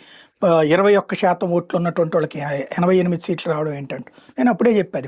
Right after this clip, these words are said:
కూటమి రా నాయన. ఇప్పుడు ఆంధ్రప్రదేశ్లో కూడా జగన్కి పదకొండు రావడం ఏంటి, నలభై శాతం ఓట్లు ఉంటే కూటమిగా వీళ్ళందరికి గెలిపితే అరవై నాలుగు వచ్చినాయి,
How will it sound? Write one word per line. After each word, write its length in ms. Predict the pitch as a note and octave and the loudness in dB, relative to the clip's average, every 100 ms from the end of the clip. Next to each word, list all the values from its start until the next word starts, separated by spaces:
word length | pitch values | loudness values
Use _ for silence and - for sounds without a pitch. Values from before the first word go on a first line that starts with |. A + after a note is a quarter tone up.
| - | -4
కూటమి 360 | F#3 G#3+ A#3+ G#3 | 0 2 2 2
రా 120 | G3 | 0
నాయన. 300 | E3+ E3 G3 _ - - _ _ _ | -2 -8 -12 _ -20 -20 _ _ _
ఇప్పుడు 200 | - F3 | -2 2
ఆంధ్రప్రదేశ్లో 640 | D3+ G3 G3 G#3 F3+ - F#3 | 4 4 4 2 2 2 2
కూడా 220 | G3 G3+ - _ D3 | 2 0 -2 _ -2
జగన్కి 340 | D#3 G#3 G#3+ | 0 0 -2
పదకొండు 400 | F3+ F3+ G#3+ G3+ | -2 -2 0 2
రావడం 240 | F#3+ F3+ | 2 2
ఏంటి, 120 | F#3 D#3+ | -2 -4
నలభై 240 | D#3+ F#3+ | -2 -2
శాతం 340 | F#3 F3+ - | -4 -6 -6
ఓట్లు 260 | D#3+ D3+ - | -6 -8 -10
ఉంటే 240 | D3+ - - - - - _ | -10 -10 -12 -16 -18 -20 _
కూటమిగా 400 | - - C4+ C4 | 2 4 6 6
వీళ్ళందరికి 460 | B3 G#3+ G#3 A#3+ G3+ | 6 4 2 0 0
గెలిపితే 220 | A3+ A3 | 0 0
అరవై 200 | G#3+ G3+ | 0 2
నాలుగు 240 | G#3 G3 F3 | 2 2 0
వచ్చినాయి, 500 | E3 - D3+ F3 | -2 -6 -8 -8